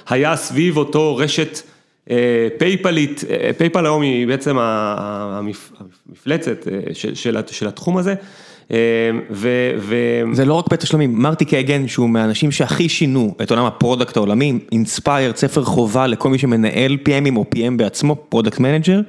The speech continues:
Speaker 2: יצא גם מפייפל, ועם כמה שהוא מדבר בסמכותיות והכל, הוא אומר, "חבר'ה, למדתי את זה ב-,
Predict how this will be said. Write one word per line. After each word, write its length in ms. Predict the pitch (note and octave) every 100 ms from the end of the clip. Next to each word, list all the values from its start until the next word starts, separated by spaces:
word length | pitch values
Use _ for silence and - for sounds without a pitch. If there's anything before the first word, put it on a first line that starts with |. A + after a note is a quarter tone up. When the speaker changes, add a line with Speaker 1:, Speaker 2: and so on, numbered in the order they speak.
| - - _
Speaker 2:
יצא 320 | G#2+ - C3
גם 280 | G#2+ A#2+ C#3
מפייפל, 640 | C3+ D3 D3 C#3+ C#3+ C#3 C3+ - _ A2+
ועם 80 |
כמה 240 | A2+ C#3+ D#3
שהוא 220 | - C3+
מדבר 380 | A#2 G#2+ A#2 B2
בסמכותיות 720 | A#2 B2+ A2+ - - B2 C#3+
והכל, 280 | A2 - F3+
הוא 60 |
אומר, 220 | A#2+ C3 C#3+
"חבר'ה, 240 | - F#3
למדתי 420 | A#3 B2 C#3+ D3
את 60 | C#3+
זה 100 |
ב-, 100 | C#3+